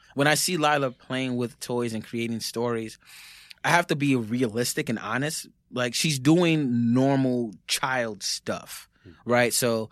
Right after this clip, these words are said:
Speaker 1: I think there's a tendency as parents to be like, "My baby can, my baby's drawn, da, da, da, da." And it's like, well, I mean, she's, like, three or four. Like, that's kinda the age where they start doing certain things.
Speaker 2: Yeah.
Speaker 1: But, like, when, like, the doctor asked Lila to draw a picture and,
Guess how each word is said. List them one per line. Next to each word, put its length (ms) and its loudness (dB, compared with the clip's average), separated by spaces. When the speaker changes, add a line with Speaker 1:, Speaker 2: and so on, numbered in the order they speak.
Speaker 1:
I 80 0
think 260 0
there's 140 -4
a 80 -4
tendency 280 -4
as 80 -8
parents 260 -4
to 40 -8
be 80 -6
like, 120 -10
"My 140 -8
baby 340 -2
can, 380 -4
my 80 -2
baby's 400 2
drawn, 360 -2
da, 80 -2
da, 100 -4
da, 160 -6
da." 80 -6
And 80 -8
it's 120 -8
like, 180 -8
well, 180 -14
I 60 -14
mean, 220 -8
she's, 240 -14
like, 260 -10
three 320 -6
or 80 -12
four. 260 -8
Like, 180 -8
that's 220 -6
kinda 340 -6
the 160 -6
age 220 -6
where 120 -8
they 120 -10
start 420 -10
doing 300 -2
certain 300 -6
things. 440 -8
Speaker 2:
Yeah. 180 -8
Speaker 1:
But, 120 4
like, 320 2
when, 260 -2
like, 340 -2
the 100 -6
doctor 340 -2
asked 240 -4
Lila 240 -6
to 80 -12
draw 200 -8
a 60 -14
picture 500 -6
and, 240 -12